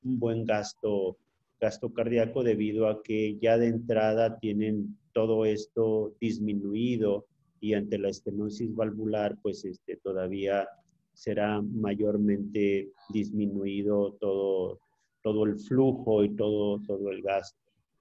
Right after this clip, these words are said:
Recordemos que por eso la, el cálculo de la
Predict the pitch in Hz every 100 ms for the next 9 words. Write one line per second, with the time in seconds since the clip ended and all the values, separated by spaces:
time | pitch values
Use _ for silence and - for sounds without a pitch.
0 | _ _ _ _ _ - 110 120 117 127
1 | 135 143 143 - 139 123 117 127 123 123
2 | 127 147 139 127 120 113 104 107 - _
3 | _ _ _ _ - _ _ 117 117 120
4 | 139 143 143 143 139 135 127 117 110 110
5 | 107 104 104